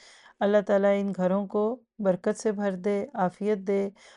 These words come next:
और अल्लाह ताला हमारी ज़ात से खैर फैले, शर ख़त्म हो जाए और अल्लाह निफाज शरीयत के इस काम में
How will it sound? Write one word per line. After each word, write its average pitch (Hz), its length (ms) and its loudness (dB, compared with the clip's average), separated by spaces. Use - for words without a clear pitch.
और 208 60 0
अल्लाह 208 200 2
ताला 208 180 0
हमारी 208 300 0
ज़ात 185 320 0
से 220 160 -4
खैर 196 360 -2
फैले, 190 480 0
शर 196 280 -2
ख़त्म 202 340 -6
हो 190 140 0
जाए 202 280 2
और 202 100 0
अल्लाह 196 260 2
निफाज 196 480 2
शरीयत 196 580 -2
के 196 160 -2
इस 185 140 -6
काम 196 340 6
में 202 280 0